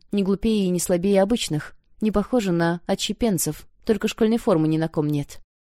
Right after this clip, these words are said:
Вот две девочки на вид чуть постарше Кокоро, сдвинули парты и болтают, прямо как ее бывшие одноклассницы, и у нее даже в животе все скрутило узлом.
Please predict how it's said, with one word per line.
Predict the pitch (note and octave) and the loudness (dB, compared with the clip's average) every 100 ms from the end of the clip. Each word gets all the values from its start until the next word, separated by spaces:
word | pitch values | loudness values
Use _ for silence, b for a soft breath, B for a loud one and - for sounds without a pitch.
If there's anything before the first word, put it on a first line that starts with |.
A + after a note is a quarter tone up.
| _ - | _ -4
Вот | A#3+ E4+ - | 0 0 0
две | G#3+ | 0
девочки | E3+ G3+ A3+ - F3+ | 2 2 0 -2 0
на | E3 | 0
вид | F3 A3+ | 0 -6
чуть | - A#3+ - | -6 -8 -4
постарше | A#3 - E3 - | -6 -2 -4 -2
Кокоро, | - F#3+ G#3 E3+ D3+ - | -6 -4 -2 0 -2 -6
сдвинули | F3+ F3+ F3 E3 | -4 0 4 2
парты | F3 G3+ - | 2 -2 0
и | |
болтают, | F3 F#3 - A#3 D#3 - | 0 0 0 0 0 -4
прямо | - F3+ F3 | -2 0 0
как | E3+ - | -4 -4
ее | F#3 F3 | -2 0
бывшие | E3+ - F3+ F3 | -2 -4 -2 -2
одноклассницы, | G3 G#3+ D#3 - C#3+ - C#3+ - _ - | -2 -2 -4 -4 -6 -4 -6 -10 _ -4
и | |
у | F#3+ | 0
нее | F#3 F3+ | 2 2
даже | F3+ F3+ | 2 2
в | F3 | 0
животе | F3+ G3 - | 0 -2 -2
все | D3+ D#3 | -6 -6
скрутило | - D3+ - D3 D3+ | -8 -10 -4 0 0
узлом. | D#3+ D#3+ C#3+ C#3+ | 0 0 -2 -4